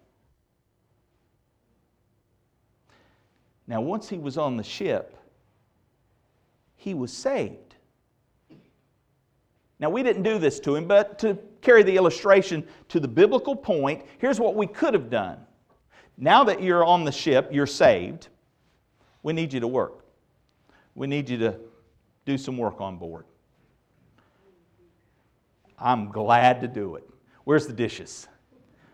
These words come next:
Where's the mop? I'll do the deck. His work has nothing to do with his salvation. And he's able to do that with ease because he knows he's safe.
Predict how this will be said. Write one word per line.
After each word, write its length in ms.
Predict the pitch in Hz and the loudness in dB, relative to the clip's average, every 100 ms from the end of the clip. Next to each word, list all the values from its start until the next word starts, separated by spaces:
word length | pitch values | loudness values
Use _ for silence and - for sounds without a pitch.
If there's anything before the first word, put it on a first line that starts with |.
| _ _ _ | _ _ _
Where's 200 | 170 180 | 4 4
the 100 | 175 | 6
mop? 460 | 147 113 - - - | 4 4 2 -12 -8
I'll 160 | 127 175 | 2 4
do 100 | 165 | 4
the 120 | 120 | 2
deck. 460 | 101 117 - - - _ _ _ _ _ _ _ _ _ _ _ _ _ _ _ _ _ _ _ _ _ _ _ _ _ _ _ _ _ _ _ _ _ | 0 -2 -2 -12 -20 _ _ _ _ _ _ _ _ _ _ _ _ _ _ _ _ _ _ _ _ _ _ _ _ _ _ _ _ _ _ _ _ _
His 260 | - 262 170 | -6 -4 -2
work 500 | 202 233 240 - - | 4 6 6 4 -6
has 360 | 175 170 135 | -2 0 0
nothing 380 | 156 202 202 165 | 0 -2 -2 -8
to 100 | 143 | -6
do 220 | 147 220 | -4 -2
with 160 | 262 143 | -2 -4
his 160 | 143 - | -6 -4
salvation. 580 | 147 143 156 170 - - _ _ _ _ _ _ _ _ - - | -4 -2 -6 -10 -16 -20 _ _ _ _ _ _ _ _ -18 -4
And 120 | 175 | -2
he's 120 | 156 | 2
able 240 | 202 240 190 | 4 4 2
to 120 | 151 | 0
do 200 | 165 277 | 0 4
that 180 | 190 143 | 4 4
with 160 | 143 | 2
ease 280 | 185 247 175 | 2 -2 -4
because 380 | - 151 196 185 | -6 0 0 0
he 120 | 185 | -2
knows 360 | 175 202 196 - | 0 2 0 -2
he's 160 | 160 | -10
safe. 680 | - - 208 151 - - - | -10 -4 -4 -4 -12 -20 -20